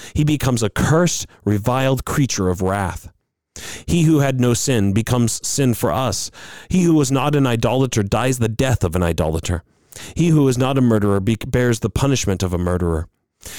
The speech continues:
He who is not a liar, a rapist, a swindler, an adulterer, an absentee father, a crooked politician, an addict, or an oppressor took the suffering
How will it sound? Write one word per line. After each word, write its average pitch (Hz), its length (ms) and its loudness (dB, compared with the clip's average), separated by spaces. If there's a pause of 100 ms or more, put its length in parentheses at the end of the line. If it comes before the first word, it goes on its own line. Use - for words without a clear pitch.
He 165 240 2
who 131 220 4
is 123 100 0
not 131 320 2
a 110 100 -2
liar, 110 460 2
a 85 140 0
rapist, 110 540 0
a 101 40 -2
swindler, 131 560 0
an 98 140 -2
adulterer, 110 600 -2
an 95 120 -2
absentee 131 480 -2
father, 131 400 0
a 92 80 0
crooked 151 340 -2
politician, 135 640 0
an 113 140 0
addict, 139 380 -4 (280)
or 143 120 2
an 151 60 2
oppressor 139 580 0 (380)
took 170 180 -2
the 160 100 0
suffering 135 640 -2